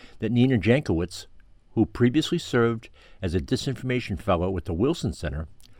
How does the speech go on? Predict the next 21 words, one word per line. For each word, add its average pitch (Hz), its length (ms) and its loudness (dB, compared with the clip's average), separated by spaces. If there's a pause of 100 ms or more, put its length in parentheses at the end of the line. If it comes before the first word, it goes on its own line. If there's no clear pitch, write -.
(380)
will 110 140 4
head 135 200 2
the 151 60 2
board 101 480 4
as 98 140 -4
executive 90 500 -4
director. - 540 -8 (1900)
Jankowicz 120 640 4 (560)
knows 123 180 10
a 120 60 4
lot 143 180 8
about 95 240 2
the 92 80 -8
truth, - 480 4 (640)
as 98 100 -2
she 120 160 2
has 95 80 2
been 87 160 -8
professing 123 500 0
the 101 60 0
Hunter 123 340 -2